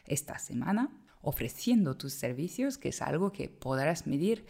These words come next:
a la semana de haberlo mandado. Y otra tarea que te aportará resultados a largo plazo, como rediseñar tu marca, algo que puede tener un impacto muy positivo a la hora de elevar tu percepción como experto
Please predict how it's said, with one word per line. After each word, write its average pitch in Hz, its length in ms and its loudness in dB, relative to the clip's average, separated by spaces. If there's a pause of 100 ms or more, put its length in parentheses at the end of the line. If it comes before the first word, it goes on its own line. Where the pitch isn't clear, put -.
(160)
a 151 120 -4
la 131 100 -2
semana 156 580 4
de 139 100 -2
haberlo 151 340 -2
mandado. 143 520 0 (960)
Y 208 240 6
otra 220 400 2
tarea 175 340 0
que 185 120 -2
te 170 100 -4
aportará 175 640 0
resultados 156 1080 -4 (220)
a 175 140 4
largo 165 340 2
plazo, - 460 -10 (480)
como 147 340 4
rediseñar 139 800 0
tu 196 140 0
marca, 175 480 -2 (160)
algo 151 280 2
que 147 140 -2
puede 151 280 -2
tener 160 260 -4
un 147 100 0
impacto 135 640 -4
muy 151 340 2
positivo 131 600 -6 (260)
a 160 140 2
la 151 160 4
hora 160 200 0
de 127 140 -2
elevar 156 420 0
tu - 160 -12
percepción 151 680 0
como 135 220 0
experto 220 680 -4